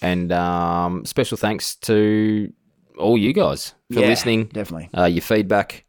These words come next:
Speaker 1: Um, yeah, if you got any directions you want this show to go next
Speaker 2: Mm.
Speaker 1: year, please
Speaker 2: Mm.
Speaker 1: let us know.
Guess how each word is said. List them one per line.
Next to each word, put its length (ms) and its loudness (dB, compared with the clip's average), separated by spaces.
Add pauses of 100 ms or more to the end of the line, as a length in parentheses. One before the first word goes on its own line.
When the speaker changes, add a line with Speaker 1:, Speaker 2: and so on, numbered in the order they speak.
(160)
Speaker 1:
Um, 720 -2 (480)
yeah, 120 4
if 120 2
you 60 -2
got 160 2
any 540 2 (220)
directions 560 -2
you 60 0
want 160 -2
this 100 -4
show 200 0
to 60 -2
go 420 0
next 300 -6
Speaker 2:
Mm. 20 -2
Speaker 1:
year, 280 2 (200)
please 240 2
Speaker 2:
Mm. 40 -4
Speaker 1:
let 120 0
us 140 -6
know. 260 0